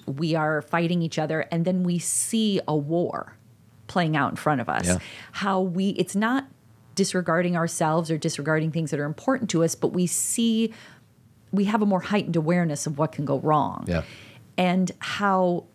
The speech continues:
Speaker 1: dehumanizing people, not treating people with dignity, not being emotionally regulated only adds to the discomfort and challenges
Speaker 2: Yeah.
Speaker 1: in the world. And people feel so righteous about being cruel.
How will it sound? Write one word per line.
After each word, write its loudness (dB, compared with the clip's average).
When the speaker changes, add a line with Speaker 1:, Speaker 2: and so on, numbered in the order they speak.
Speaker 1:
dehumanizing 0
people, 0
not 2
treating 0
people 0
with 2
dignity, 0
not 2
being 2
emotionally 2
regulated 0
only 2
adds 0
to 0
the 0
discomfort 0
and 2
challenges 0
Speaker 2:
Yeah. 2
Speaker 1:
in 4
the 2
world. -2
And 2
people 0
feel 0
so 2
righteous -2
about 2
being 2
cruel. -4